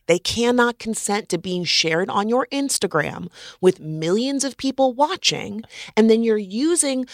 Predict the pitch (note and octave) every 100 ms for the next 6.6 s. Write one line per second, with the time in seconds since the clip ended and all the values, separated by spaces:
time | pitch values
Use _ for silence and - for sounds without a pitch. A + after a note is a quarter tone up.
0 | - _ - G3+ G3 - F3+ G#3 - -
1 | - E4+ F#4+ F#4 B3+ C4 C4 G#3+ G#3+ F#3
2 | E3 D#3 F#3 F4 G4+ _ _ _ _ _
3 | _ _ _ - - A3+ E3 A#3+ B3+ _
4 | _ _ _ - A3 G3+ - - G#3 A#3+
5 | - G4+ G4+ - C4 G3 - - A#3+ G#4+
6 | A4+ C5 C5 - - A#4+